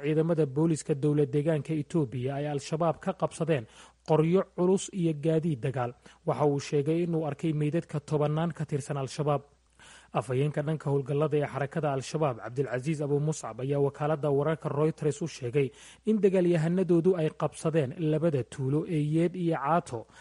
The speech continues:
ayna halkaasi ku dileen tobaneeyo ka tirsan ciidamada booliska Itoobiya. Waxa uu sidoo kale sheegay in ay gacanta ku dhigeen hub ay wateen ciidamadaasi. Abu Muscab ayaa ka gaabsaday in uu ka hadlo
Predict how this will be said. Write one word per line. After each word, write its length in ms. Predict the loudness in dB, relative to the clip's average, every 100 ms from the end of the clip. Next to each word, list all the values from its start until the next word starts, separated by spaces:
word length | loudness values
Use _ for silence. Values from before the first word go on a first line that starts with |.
| -20 -6
ayna 180 | -2 0
halkaasi 460 | 0 0 -2 -2
ku 180 | -4 -6
dileen 380 | -2 0 0 0
tobaneeyo 560 | -2 0 2 2 2 0
ka 120 | -4
tirsan 360 | -6 -8 -4 -4
ciidamada 440 | -2 -2 0 2 0
booliska 480 | 2 0 0 -2 -6
Itoobiya. 600 | -2 -4 -2 0 0 -2 _ -20 -20 -4
Waxa 180 | 0 2
uu 100 | 0
sidoo 240 | 0 -2
kale 240 | 0 0 0
sheegay 400 | 0 0 2 2
in 80 | 0
ay 100 | 0
gacanta 360 | 0 -2 -2
ku 140 | -2 0
dhigeen 360 | 2 2 0 -4 -20 _
hub 160 | 0 2
ay 140 | 2
wateen 340 | 2 2 0 0
ciidamadaasi. 720 | -2 -2 -2 -4 -4 -4 -4 -6 _ _ -20 -20 -4
Abu 180 | 2 4
Muscab 460 | 4 0 0 -2 0
ayaa 240 | 0 2
ka 140 | 0
gaabsaday 500 | -2 -4 -6 -2 0
in 120 | 0 -2
uu 80 | -2
ka 120 | -4
hadlo 340 | -4 -4 -4